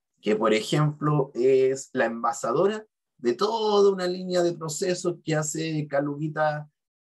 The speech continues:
eh, de Olin Toffee, ¿ya? Y el más crítico que les quedó fue el que hace la bolsa final, ¿ya? Entonces, usted con su grupo,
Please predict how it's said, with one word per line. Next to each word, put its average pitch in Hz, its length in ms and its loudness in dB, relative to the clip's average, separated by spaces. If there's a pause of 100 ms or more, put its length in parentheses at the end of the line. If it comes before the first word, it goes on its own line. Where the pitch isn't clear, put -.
(100)
eh, 123 560 -2 (380)
de 117 380 -2
Olin 143 400 0
Toffee, 190 440 -2 (140)
¿ya? 226 240 -6 (300)
Y 127 140 2
el 123 120 2
más 151 200 0
crítico 196 540 0
que 175 120 -2
les 160 160 -4
quedó 185 340 0
fue 170 180 0
el 170 200 -4
que 165 260 -6
hace 160 260 -2
la 147 120 -4
bolsa 151 400 -4
final, 143 300 -4 (280)
¿ya? 208 320 -4 (1500)
Entonces, 143 560 0
usted 165 560 0 (480)
con 107 220 0
su 165 180 -2
grupo, 160 500 0